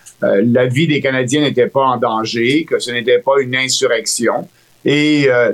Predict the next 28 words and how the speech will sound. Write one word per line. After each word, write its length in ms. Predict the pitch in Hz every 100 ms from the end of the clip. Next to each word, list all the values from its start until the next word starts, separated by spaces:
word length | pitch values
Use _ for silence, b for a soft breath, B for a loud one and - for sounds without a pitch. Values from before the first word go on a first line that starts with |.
| 110
le 200 | 117 127
fait 320 | 127 170 175
d'aller 260 | 147 131 131
dire 460 | 110 143 160 147
qu'il 100 | -
y 40 | 127
avait 160 | 123
des 100 | 123
motifs 500 | 127 127 123 160 147
raisonnables 680 | 135 143 131 131 131 147 131
d'invoquer 720 | 120 123 117 123 - 147 143
la 140 | 123 117
loi 280 | 123 135 139
sur 200 | 127 120
les 100 | 120
mesures 340 | 120 - 151
d'urgence, 760 | 110 110 107 131 143 165 160 - b b b 123
euh, 120 | 120
c'est 240 | - 127
complètement, 840 | - 151 139 135 113 123 131 147 135 -
euh, 120 | 120 107 -
être, 340 | 117 123 -
euh, 200 | 117 117 95 - 117 -
en 220 | 117 107
dehors 520 | 127 139 143 160 151
de 80 | 131
la 160 | 123 120
réalité, 720 | 127 143 131 120 - 147 170